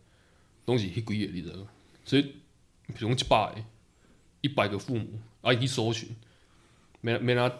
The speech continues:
养小孩，要怎带小孩，啊，结果因看到的结果拢是全部拢是一模一样诶，<laughs> 你知道？可能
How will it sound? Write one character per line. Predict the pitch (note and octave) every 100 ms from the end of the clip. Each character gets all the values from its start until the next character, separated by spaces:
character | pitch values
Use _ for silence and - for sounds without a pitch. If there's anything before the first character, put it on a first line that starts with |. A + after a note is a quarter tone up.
| -
养 | G2+ A2
小 | A2 G2
孩， |
要 | G#2 A2
怎 | A2+
带 | G#2+
小 | G2+ F#2+
孩， | G2+ G2+
啊， | A2
结 |
果 | C3+
因 | C3+ B2
看 | G#2
到 |
的 | G2+
结 | G#2 G2 B2
果 | A#2+ A2+
拢 | G#2+
是 |
全 | G2 G#2
部 | G#2+
拢 |
是 | A2
一 | A2
模 | G#2+ G2
一 | G#2
样 | F2
诶， | A2 - - - - D#3+
<laughs> | - E3+ E3+ - - - - - -
你 | G2
知 |
道？ | F#2 F2 - - - - - - -
可 | -
能 | C#3+ C3 B2 B2